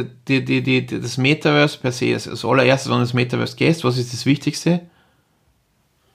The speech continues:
Dein Avatar. Weil es ist die Selbstrepräsentation im, im digitalen, dreidimensionalen Raum. So, schau dir jetzt einmal an, willst du ja, also nix, also ich kenne den Founder von, äh, <laughs> äh, Sandbox, äh, ich schätze ihn als Person, aber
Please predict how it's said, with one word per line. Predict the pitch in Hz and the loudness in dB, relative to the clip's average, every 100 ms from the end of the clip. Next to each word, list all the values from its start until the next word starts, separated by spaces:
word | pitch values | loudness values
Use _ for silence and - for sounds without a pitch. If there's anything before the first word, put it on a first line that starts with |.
| _ _ _ _ _ - | _ _ _ _ _ -6
Dein | 107 | -2
Avatar. | 98 101 104 - - 104 - _ _ - - - | 0 2 0 -2 -4 -4 -14 _ _ -20 -20 -10
Weil | - 101 | -2 -2
es | 110 | 0
ist | 110 | -2
die | 107 | -2
Selbstrepräsentation | - 113 - 113 113 - - 110 113 110 107 117 | 0 0 0 -2 -2 -4 -4 -2 0 -2 0 0
im, | 117 107 | 0 0
im | - 110 110 | -2 -2 -2
digitalen, | - 120 123 107 117 | -4 -2 2 4 2
dreidimensionalen | 113 110 117 107 101 107 | 0 0 0 0 -2 -2
Raum. | - 117 - - _ - - - - | -4 -8 -8 -16 _ -20 -20 -20 -20
So, | - 117 107 107 - | -2 0 0 -4 -16
schau | - - 110 | -4 2 4
dir | 131 | 4
jetzt | 127 | 2
einmal | 127 120 | 0 2
an, | 117 110 143 135 | 4 4 2 0
willst | 117 131 | -2 -2
du | 139 | 0
ja, | 127 | 0
also | 110 117 | 0 -2
nix, | 113 120 117 | -2 -4 -6
also | 110 104 _ _ _ _ | -10 -10 _ _ _ _
ich | - | -18
kenne | 127 113 117 | -2 0 2
den | 113 | 0
Founder | 98 113 123 | 0 0 0
von, | 120 113 | -2 -4
äh, | 113 110 107 - 123 - - - _ | -4 -4 -4 -4 -8 -12 -20 -20 _
<laughs> | |
äh, | - 110 | -6 -4
Sandbox, | 107 113 123 147 156 - - - _ - | -2 -2 2 2 2 -4 -16 -20 _ -14
äh, | - 110 - - | -8 -6 -8 -16
ich | - 120 120 | -10 -8 -4
schätze | - 120 120 | 0 0 0
ihn | 113 | -2
als | 113 | -4
Person, | - 110 - 143 160 | -6 -10 -2 2 2
aber | 120 117 113 110 | 2 4 4 2